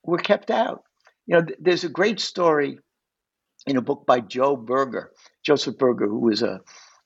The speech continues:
columnist for the New York Times and education editor. And he was born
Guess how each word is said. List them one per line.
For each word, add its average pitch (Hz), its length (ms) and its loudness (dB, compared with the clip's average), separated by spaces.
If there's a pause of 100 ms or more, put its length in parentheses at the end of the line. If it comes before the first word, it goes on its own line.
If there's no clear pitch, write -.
columnist 113 600 0
for 117 100 0
the 110 80 -2
New 117 140 2
York 107 260 0
Times 113 420 0
and 104 240 -2
education 120 500 4
editor. 82 360 -4 (760)
And 127 640 -2 (920)
he 202 640 -2 (160)
was 139 800 -2 (720)
born 143 580 -2